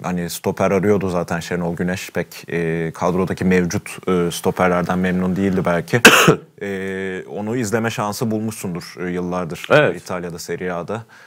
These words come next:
Speaker 1: Ee, ne söylersin? Nasıl bir, e, oyuncu?
Speaker 2: Bu, yani abi sağlam bir oyuncu bence. Yani fizik kalitesi çok yukarıda, hızlı, çabuk,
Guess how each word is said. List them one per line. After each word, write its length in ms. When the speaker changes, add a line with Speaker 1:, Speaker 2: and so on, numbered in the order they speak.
Speaker 1:
Ee, 380
ne 120
söylersin? 560
Nasıl 280
bir, 360
e, 320
oyuncu? 400
Speaker 2:
Bu, 300
yani 320
abi 160
sağlam 340
bir 60
oyuncu 240
bence. 280
Yani 380
fizik 260
kalitesi 300
çok 120
yukarıda, 480
hızlı, 480
çabuk, 500